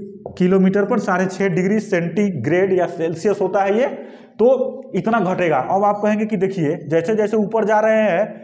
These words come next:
तो temperature तो घट गया, तो pressure क्यों घटेगा? Pressure तो बढ़ जाना चाहिए, क्योंकि आप तो यहाँ बता रहे हैं कि temperature में और pressure में विपरीत संबंध है, विपरीत का संबंध है। फिर यहाँ,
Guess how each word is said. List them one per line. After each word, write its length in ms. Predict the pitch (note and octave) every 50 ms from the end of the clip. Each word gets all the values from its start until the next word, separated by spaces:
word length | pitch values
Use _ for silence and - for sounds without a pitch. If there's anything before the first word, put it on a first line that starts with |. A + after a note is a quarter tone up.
| - - - -
तो 60 | G#3
temperature 560 | G3 G3+ G3 F#3+ F#3 E3+ F3+ F#3 F3 G3 G#3 G3
तो 120 | G#3+ G#3
घट 240 | F3+ E3+ G#3+ - G#3+
गया, 200 | G3+ G#3+ A3 A3+
तो 340 | A3 - - - - F#3+ D#3
pressure 500 | D#3 - - F3 F#3 F3 D#3+ - A3+ A3
क्यों 200 | - A#3 A#3 G3
घटेगा? 300 | A3 A3 A3 A3 A3+ G#3+
Pressure 400 | A3 - F3 F3 E3 G#3+ G3+ G3
तो 80 | G3+
बढ़ 200 | F#3+ A3+ A#3+ A#3
जाना 200 | A3 A#3 A#3 A#3
चाहिए, 300 | A3+ A3+ A3 A3+ A#3+ B3
क्योंकि 480 | A#3+ A#3+ - - - - E3+ E3 E3+ F3+
आप 180 | F3 F#3+ F#3 -
तो 60 | A3
यहाँ 120 | G#3+ A3 G#3
बता 220 | G#3 G#3 A3 G#3
रहे 100 | G#3+ A3
हैं 200 | A3+ A#3 A#3 A#3
कि 280 | A3+ A#3 B3 C4+ B3+ - - - - - - - _ _ F#3+
temperature 500 | F#3+ F#3+ F#3+ G3 G3 F#3+ F#3+ A3+ A3 A3
में 180 | A3+ A#3 A3+
और 200 | G#3+ F3+ F#3+ F#3+ F#3
pressure 420 | - - F#3+ F#3+ F#3+ A3+ A3 G#3
में 240 | G3+ F#3+ E3 C#3 C3
विपरीत 360 | D3+ B2+ - D#3+ F#3+ G3+ F3
संबंध 400 | - G3+ F#3+ F#3+ G3+ G3 F#3+ F#3
है, 260 | F#3 G3+ F#3+ - - - - - - - - - - G#2+
विपरीत 440 | G#2 D3 D3 D3+ D#3+ E3 G3+ E3+ E3+
का 100 | G#3+ G3+
संबंध 380 | G3+ G#3+ G#3 G3+ G#3+ G3+ F#3+
है। 280 | G3 G#3 G3+ - - - - - - -
फिर 100 | G3 F#3+
यहाँ, 640 | F#3+ F3 - F#3+ G#3+ G#3+ G3+ A3+ B3+ - -